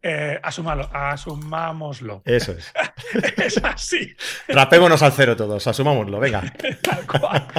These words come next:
Speaker 1: Entonces, bueno, pues, eh, cuando aparecen esos primeros sensores, eh, cámaras digitales, eh, una tecnología que estaba todavía en pañales y la información que se captaba, el funcionamiento que tenían esos sensores,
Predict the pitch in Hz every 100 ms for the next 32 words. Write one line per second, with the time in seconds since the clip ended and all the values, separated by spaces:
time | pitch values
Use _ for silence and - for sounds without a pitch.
0 | - - - - - - 170 202 180 170
1 | 139 151 - - 151 135 156 147 143 135
2 | 151 208 233 202 156 156 151 139 131 131
3 | 117 151 170 151 139 143 123 123 120 120
4 | 117 117 113 127 - _ - 135 131 131
5 | 143 135 165 175 - - - _ _ -
6 | 156 131 139 135 139 143 135 - 214 170
7 | - 135 135 131 135 139 170 208 220 233
8 | _ _ _ _ - 190 170 - _ _
9 | _ _ - - 196 214 196 180 190 185
10 | 190 185 185 - 214 196 127 160 175 160
11 | 151 185 202 175 160 156 151 156 143 151
12 | 180 170 165 196